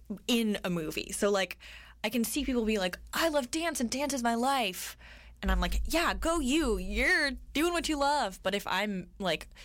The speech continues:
interacted with people at these competitions, I'd be like, "Oh my God." That's just me being kind of the worst, but c'est la vie, I guess. <laughs> Um,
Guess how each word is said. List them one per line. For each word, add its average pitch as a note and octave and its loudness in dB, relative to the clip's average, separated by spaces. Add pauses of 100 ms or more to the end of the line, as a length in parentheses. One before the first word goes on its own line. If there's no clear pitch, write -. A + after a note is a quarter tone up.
(200)
interacted F#3+ 0
with G#3+ -2
people F#3+ 0
at E3+ 0
these F#3+ -6
competitions, F3+ 0
I'd E3+ 2
be E3+ 2
like, D#3 -2 (100)
"Oh F#3+ 2
my F3+ 0
God." E3 0 (440)
That's - 0
just E4 -2
me A3+ 4
being G3 0
kind E3+ -2
of E3 -4
the E3+ 0
worst, - -2
but - -4 (1000)
c'est F3 0
la F#3 0
vie, G3 -2
I - 0
guess. - -2
<laughs> - -14 (500)
Um, F#3+ 0